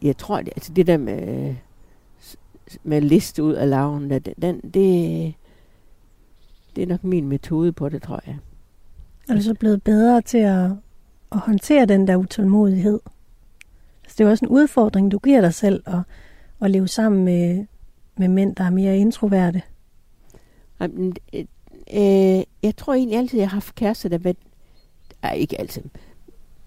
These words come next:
Speaker 1: Ikke før til... Altså, der skulle man bare have fuld ræs på motorcykel. Ej, jeg, <laughs> det passer ikke. Men altså, jeg har nok været sådan, ved at tænke, at jeg skulle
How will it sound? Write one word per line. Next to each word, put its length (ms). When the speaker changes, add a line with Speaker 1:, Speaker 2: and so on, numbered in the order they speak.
Speaker 1:
Ikke 220
før 200
til... 260
Altså, 160
der 80
skulle 180
man 40
bare 120
have 60
fuld 280
ræs 220
på 100
motorcykel. 500
Ej, 160
jeg, 240
<laughs> 220
det 100
passer 240
ikke. 180
Men 160
altså, 180
jeg 80
har 40
nok 200
været 140
sådan, 220
ved 60
at 100
tænke, 400
at 140
jeg 80
skulle 180